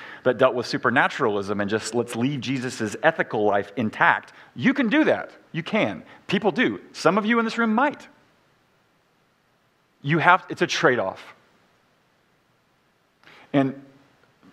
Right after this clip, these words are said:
here's Christopher Hitchens, who is no aficionado of Jesus, saying, "Let's just be honest with ourselves. Let's just be honest with the, the, the material that we have in which to make a critically informed decision." If you don't believe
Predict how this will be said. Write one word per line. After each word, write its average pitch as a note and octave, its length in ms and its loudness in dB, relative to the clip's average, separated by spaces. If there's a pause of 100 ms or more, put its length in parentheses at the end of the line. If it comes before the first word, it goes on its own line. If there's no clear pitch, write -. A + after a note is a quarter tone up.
(320)
here's D#3 220 0
Christopher D#3+ 320 -2
Hitchens, B2 460 -4
who A#2 160 -4
is G2+ 140 -6
no C3 300 2
aficionado C#3+ 600 -2
of A2 80 -6
Jesus, - 560 -12 (320)
saying, G#2+ 420 -4 (260)
"Let's B2+ 260 -2
just F3 280 -4
be C3 180 -2
honest D3 320 0
with C#3+ 100 -4
ourselves. C#3 360 0
Let's E3+ 100 -12
just A3 120 -10
be F#3 100 -2
honest D#3 340 0
with C3+ 220 -6
the, A#2 220 0
the, A2 160 -4
the A2 320 -6
material F3 500 -4
that D#3+ 140 -2
we D3+ 120 -4
have D3+ 300 2 (260)
in D#3 120 2
which F#3+ 180 2
to - 80 -6
make F3 320 2
a C3+ 100 2
critically F#3+ 640 -2
informed D3+ 640 -2
decision." D#3+ 580 -6 (1900)
If - 140 -6
you C#3+ 100 -2
don't D#3+ 240 4
believe C3+ 520 0